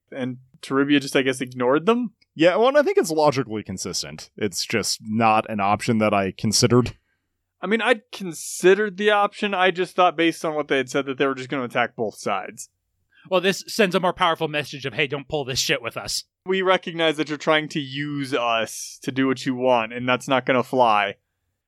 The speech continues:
Speaker 1: We get a lot of shots of the, uh, Gundams just running rampant over the Teribian military.
Speaker 3: Alleluia's even like, "Man, this is so one-sided. It's kinda boring, huh? It'd be cool if we had someone to fight that had stakes. Oh well." So the Turibian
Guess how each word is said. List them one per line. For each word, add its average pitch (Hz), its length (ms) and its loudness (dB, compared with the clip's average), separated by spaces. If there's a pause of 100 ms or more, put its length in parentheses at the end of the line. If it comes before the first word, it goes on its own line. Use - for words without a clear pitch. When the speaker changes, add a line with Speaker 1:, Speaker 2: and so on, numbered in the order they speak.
(140)
Speaker 1:
We 190 60 -8
get 233 80 6
a 233 60 2
lot 214 240 2
of 170 60 -2
shots 165 260 0
of - 20 -18
the, 123 220 -6
uh, 117 120 -4
Gundams 143 460 -2
just 135 180 -8
running 147 380 2
rampant 120 800 -2
over 123 640 0 (340)
the 131 140 -2
Teribian 143 580 2
military. 107 720 -2 (540)
Speaker 3:
Alleluia's 170 560 0
even 131 160 -12
like, 117 180 -10
"Man, 143 220 -4
this 143 120 -8
is 135 80 -6
so 160 200 0
one-sided. 147 520 0
It's 117 120 -14
kinda 151 200 0
boring, 123 380 -2
huh? 131 200 -4 (180)
It'd 139 80 -12
be 160 100 0
cool 165 240 2
if - 120 -4
we 151 80 -2
had 143 140 -2
someone 143 200 -6
to 123 60 -8
fight 131 340 -2
that 135 180 -10
had 131 240 -8
stakes. - 480 -4
Oh 143 140 0
well." 117 300 0 (800)
So 165 100 -6
the 180 60 -2
Turibian 202 440 2